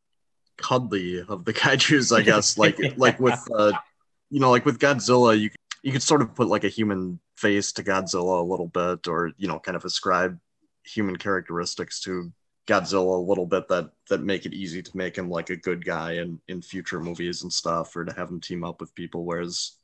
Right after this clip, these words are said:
Speaker 1: yeah, Rodan's just kind of a, a nasty monster. So yeah, I, I guess maybe it's just a more limited character in that way.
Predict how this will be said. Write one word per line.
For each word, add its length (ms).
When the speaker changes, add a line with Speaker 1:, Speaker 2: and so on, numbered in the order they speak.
Speaker 1:
yeah, 140
Rodan's 400
just 160
kind 140
of 120
a, 180
a 80
nasty 420
monster. 540
So 220
yeah, 180
I, 220
I 20
guess 240
maybe 240
it's 160
just 160
a 20
more 200
limited 400
character 420
in 100
that 160
way. 180